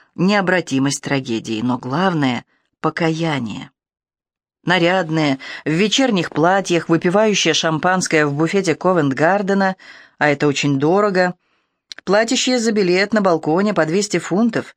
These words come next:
реагировали именно так, как хотели бы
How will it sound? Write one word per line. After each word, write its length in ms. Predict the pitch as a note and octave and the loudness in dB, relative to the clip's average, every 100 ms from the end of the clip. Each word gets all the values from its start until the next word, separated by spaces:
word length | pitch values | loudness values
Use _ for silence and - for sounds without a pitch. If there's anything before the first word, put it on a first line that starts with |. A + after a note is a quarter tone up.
| - - _ _ | -20 -20 _ _
реагировали 720 | - G#3 G#3+ F3+ G3 F#3+ F3+ F3 | 0 2 2 2 0 2 2 0
именно 680 | - G3+ B3+ B3+ A#3+ A3+ | 0 0 2 4 4 2
так, 340 | - - G3 - | 0 0 -2 -2
как 180 | E3+ - | -6 -2
хотели 400 | D3+ - D#3+ E3 | -2 0 0 2
бы 220 | D#3+ | 0